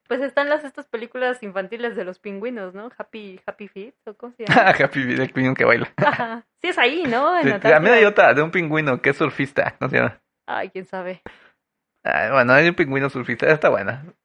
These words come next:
Speaker 2: Tan buena que no me acuerdo el nombre, pero
Speaker 1: <laughs> Hay más películas infantiles, creo.
Speaker 2: Sí, sí, sí. Pero bueno, Maritza, ¿qué te pareció el tema de hoy? Es todo lo que traigo.
Speaker 1: Está interesante, Jaime. Hay que,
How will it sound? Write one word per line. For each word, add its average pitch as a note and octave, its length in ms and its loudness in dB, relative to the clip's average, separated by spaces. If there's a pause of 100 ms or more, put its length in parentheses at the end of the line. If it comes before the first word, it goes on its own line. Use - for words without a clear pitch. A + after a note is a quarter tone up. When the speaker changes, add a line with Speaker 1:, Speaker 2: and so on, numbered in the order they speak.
(100)
Speaker 2:
Tan B2+ 220 4
buena D3+ 260 4
que C#3+ 80 0
no B2+ 100 0
me B2+ 60 0
acuerdo B2+ 220 0
el A#2 60 -6
nombre, A#2 200 -6
pero A#3+ 880 -6
Speaker 1:
<laughs> - 0 - (1000)
Hay D4 120 -6
más D#4+ 180 0
películas B3 480 -2
infantiles, F#3+ 600 -10
creo. F#3+ 200 -18 (380)
Speaker 2:
Sí, C3 300 0
sí, A#2+ 120 -10
sí. A2+ 180 -14 (300)
Pero C3 360 6
bueno, C3 340 4
Maritza, B2 300 2
¿qué D3 100 0
te D3 100 2
pareció C3 220 4
el B2 80 -6
tema C3 200 4
de A#2+ 80 6
hoy? D3+ 180 4
Es C#3+ 120 0
todo C#3 200 2
lo A#2 120 0
que A2 100 -6
traigo. D#3 560 0 (680)
Speaker 1:
Está A#3+ 200 -8
interesante, A#3 500 -4
Jaime. G#3 340 -10 (1120)
Hay G#3+ 160 -4
que, A3+ 480 -2